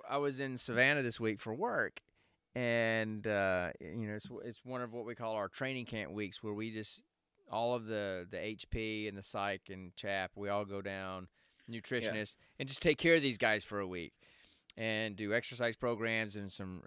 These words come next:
Speaker 1: you know, recovery and all that stuff. And I do a lot of mindfulness with 'em, breathing exercises for recovery and everything after their workouts. And did some mindfulness with 'em. <laughs>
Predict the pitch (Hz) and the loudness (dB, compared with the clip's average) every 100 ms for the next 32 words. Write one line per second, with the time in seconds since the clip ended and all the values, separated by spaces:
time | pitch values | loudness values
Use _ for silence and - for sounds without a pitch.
0 | 95 92 90 - 127 110 113 110 104 95 | -10 -8 -6 4 4 6 2 0 0 -2
1 | 98 87 - 92 101 110 131 127 117 107 | -4 -6 -4 -6 -4 -4 0 2 0 0
2 | 101 107 - 101 101 95 95 92 95 92 | -2 -2 -6 -10 -6 -6 -4 -6 -8 -6
3 | 90 87 92 92 85 98 90 87 - 90 | -8 -10 -8 -6 -6 -10 -10 -10 -6 -6
4 | 85 85 82 85 85 85 87 90 87 80 | -4 -6 -6 -8 -10 -12 -12 -12 -12 -12
5 | 87 135 113 80 - - _ _ _ - | -10 -10 -8 -8 -10 -20 _ _ _ -20
6 | - - - - - - 147 147 123 - | -18 -16 -18 -14 -12 -2 2 2 0 -8
7 | - - 151 170 156 151 156 151 139 123 | -20 -2 4 4 8 8 8 6 0 4
8 | 131 123 120 - - - - - 156 | 4 4 0 -6 -20 -20 -12 2 4